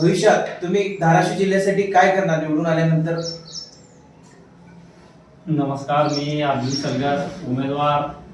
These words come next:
Speaker 2: ओबीसी बहुजन पार्टी. बंधूंनो, भारताच्या सगळ्यात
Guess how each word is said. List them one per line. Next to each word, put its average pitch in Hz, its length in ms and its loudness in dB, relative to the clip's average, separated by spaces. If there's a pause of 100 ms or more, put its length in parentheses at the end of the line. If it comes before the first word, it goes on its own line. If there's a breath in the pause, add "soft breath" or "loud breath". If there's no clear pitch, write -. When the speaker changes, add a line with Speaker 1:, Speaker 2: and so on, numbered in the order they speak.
(440)
Speaker 2:
ओबीसी 151 380 2
बहुजन 131 300 0
पार्टी. 131 520 -4 (1700)
बंधूंनो, 156 800 2 (560)
भारताच्या 147 680 0
सगळ्यात 151 400 0